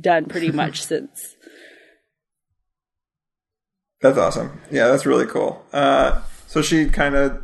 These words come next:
Speaker 2: uh, it was kind of inevitable that you were gonna be a fan of his
Speaker 1: Yes,
Speaker 2: then, I guess
Speaker 1: I,
Speaker 2: it
Speaker 1: I
Speaker 2: sounds
Speaker 1: don't
Speaker 2: like. Yeah.
Speaker 1: find him, I mean, obviously he's a very attractive man, but I don't find him as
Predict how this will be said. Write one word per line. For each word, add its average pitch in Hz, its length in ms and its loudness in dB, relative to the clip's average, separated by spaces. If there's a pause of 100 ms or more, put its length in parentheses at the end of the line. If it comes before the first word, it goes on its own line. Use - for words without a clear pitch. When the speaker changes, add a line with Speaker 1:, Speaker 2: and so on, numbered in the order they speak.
(460)
Speaker 2:
uh, - 180 0
it 123 40 0
was 143 120 0
kind 170 180 2
of 143 60 0
inevitable 135 540 2
that 120 140 4
you 127 80 0
were 120 140 0
gonna 123 500 -2 (360)
be 135 140 2
a 107 60 4
fan 117 220 -2
of 113 60 0
his 226 100 2
Speaker 1:
Yes, 208 220 4
Speaker 2:
then, - 140 0
I - 80 -4
guess 233 100 -2
Speaker 1:
I, 262 120 4
Speaker 2:
it - 120 -6
Speaker 1:
I 254 120 -2
Speaker 2:
sounds 392 100 0
Speaker 1:
don't 466 220 2
Speaker 2:
like. 311 100 -14
Yeah. - 80 -6
Speaker 1:
find 262 320 4
him, 226 380 -2
I 254 100 4
mean, 220 300 0 (200)
obviously 208 460 2
he's 208 140 -6
a 202 40 -2
very 185 240 -4
attractive 165 520 -4
man, - 260 -12
but 185 100 0
I 254 40 4
don't 330 200 2
find 262 240 2
him 247 160 2
as 175 420 -4